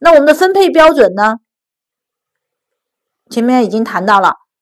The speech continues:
对于我们这个批次级的八万四千，就是按生产批次，生产批次我们前面大家可以，我们再啰嗦一点，你看整个的批次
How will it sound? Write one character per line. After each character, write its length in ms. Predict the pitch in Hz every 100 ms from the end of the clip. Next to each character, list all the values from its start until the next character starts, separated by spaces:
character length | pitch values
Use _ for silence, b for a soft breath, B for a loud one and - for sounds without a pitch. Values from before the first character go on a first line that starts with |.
| _
对 160 | 262 262
于 160 | 277
我 140 | 285 208
们 180 | 208 240
这 160 | 262
个 120 | 226
批 240 | 220 - 311
次 140 | 285
级 140 | 220 226
的 60 |
八 140 | 285 269
万 180 | 254
四 120 | 226 226
千， 220 | 247 240
就 80 | 262
是 60 |
按 160 | 240 220
生 180 | 240 247
产 160 | 214
批 160 | - 214
次， 240 | - 214 _ _
生 160 | 302 330
产 140 | 240
批 180 | 247 269
次 120 | 262
我 80 | 208
们 100 | 214
前 160 | 214
面 220 | 202 240 - _ _ _ -
大 100 | 214
家 80 | 226
可 80 |
以， 80 | 226
我 100 | 180
们 80 | 175
再 100 | 196
啰 140 | 190 196
嗦 100 | 185
一 80 |
点， 160 | 175 143
你 80 | 185
看 200 | 233 220 _ _ _ _ _ _ _
整 320 | - 214 208
个 160 | 302 320
的 360 | 247 - _
批 220 | - - 277
次 200 | -